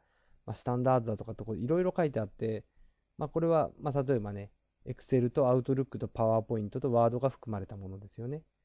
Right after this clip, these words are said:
で、アクセス、PowerPoint、えー、パブリッシャー。パブリッシャーっていうのは情報商材をこう作るときに、本を作るときにこう、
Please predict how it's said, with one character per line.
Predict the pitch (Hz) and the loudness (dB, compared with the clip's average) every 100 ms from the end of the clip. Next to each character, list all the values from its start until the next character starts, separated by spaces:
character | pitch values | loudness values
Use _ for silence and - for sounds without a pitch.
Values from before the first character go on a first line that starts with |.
| _ _ _ _ | _ _ _ _
で、 | - | -4
ア | 135 | -4
ク | - | -2
セ | 113 | -6
ス、 | - | -4
PowerPoint、 | 110 113 107 113 113 120 165 160 - _ _ | 0 2 2 -2 -4 0 -2 -2 -12 _ _
え | - 110 | -14 -12
ー、 | - | -6
パ | 120 | -2
ブ | 127 | -2
リ | 123 | -2
ッ | |
シ | - | -6
ャ | 98 | -14
ー。 | 101 _ _ | -14 _ _
パ | 123 | -6
ブ | 151 | -4
リ | 170 | -2
ッ | |
シ | 120 | -4
ャ | |
ー | |
っ | |
て | 104 | -4
い | |
う | |
の | 107 | -4
は | |
情 | 117 139 | -2 -2
報 | 147 | -2
商 | 160 135 | -2 -2
材 | 104 | -2
を | 104 | -6
こ | - | -12
う | 101 | -18
作 | - 120 | -8 -6
る | 107 | -6
と | 101 | -8
き | |
に、 | 104 | -8
本 | 170 180 | -2 -2
を | 110 | -4
作 | - | -6
る | 110 | -10
と | 110 | -8
き | 101 | -12
に | 101 | -14
こ | - | -18
う、 | - | -20